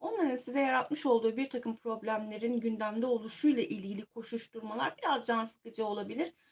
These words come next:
Hazırlıklı olun. E, bu insanlardan da bir an önce kurtulmaya bakın. Bu kadar. Ni-, e, Mayıs ayının ikinci haftasında görüşmek dileğiyle. Hoşça kalın. Yorumumu ve sunumu beğendiyseniz bu videonun altına,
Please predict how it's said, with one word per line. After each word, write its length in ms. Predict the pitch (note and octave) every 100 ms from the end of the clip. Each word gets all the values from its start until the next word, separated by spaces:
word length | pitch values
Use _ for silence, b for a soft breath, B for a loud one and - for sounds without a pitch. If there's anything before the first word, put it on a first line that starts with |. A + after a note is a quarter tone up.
| b _
Hazırlıklı 560 | C#4+ C4 C4 B3 B3 C4
olun. 380 | A3 A#3+ F4+ b b -
E, 260 | B3+ B3+ A#3+
bu 220 | D4 C4+
insanlardan 680 | C4+ C#4 C4+ C4+ C4 D4
da 100 | C#4+
bir 80 | B3+
an 100 | C4+
önce 240 | B3+ A#3 C#4
kurtulmaya 600 | C4 A#3+ B3+ A#3 A#3 A#3+
bakın. 340 | A3 G3+ F#3+ - _ _ _ _ _ _ _ _ _ _ _ _ _ _ _ _ _ - - - _ _ - - _ _ _ _
Bu 80 | -
kadar. 160 | - - _ _ _ _ _ _ _ _ _ _ _ _ _ _ _ _ _
Ni-, 160 | C4+ C#4
e, 200 | B3 B3
Mayıs 320 | B3+ D4 D4+
ayının 200 | D4+ C#4+
ikinci 320 | D4 D4 C#4
haftasında 460 | D4 C#4+ C#4 C#4+ C#4
görüşmek 480 | C4 C4 B3+ C#4 -
dileğiyle. 300 | C4 C4+ C4+
Hoşça 320 | C4 B3+ C#4+
kalın. 180 | C4+ C#4
Yorumumu 520 | C#4+ B3 B3+ C4 C#4
ve 100 | C4+
sunumu 380 | B3+ C4 C4 B3+
beğendiyseniz 600 | B3+ B3 C4 C4+ B3+ A#3+
bu 120 | B3
videonun 320 | B3+ B3+ B3
altına, 480 | B3 A#3+ A#3 C4 D4+